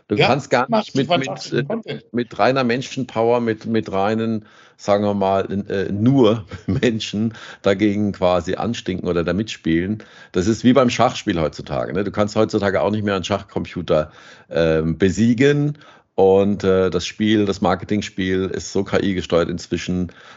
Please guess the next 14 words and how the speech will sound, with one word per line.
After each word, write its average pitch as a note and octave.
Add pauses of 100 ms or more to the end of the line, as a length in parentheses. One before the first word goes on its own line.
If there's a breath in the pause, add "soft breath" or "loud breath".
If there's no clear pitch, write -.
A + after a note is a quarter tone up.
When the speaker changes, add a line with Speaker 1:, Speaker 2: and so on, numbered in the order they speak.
(120)
Speaker 1:
äh, E2+
dass E2+
man E2+
da D#2+
sich E2+
eben D#2+
auch -
entsprechend, D2+
ja, C#2
Unterstützung, F2+
ähm, C#2+ (440 soft breath)
äh, C#2
holen D2
muss. -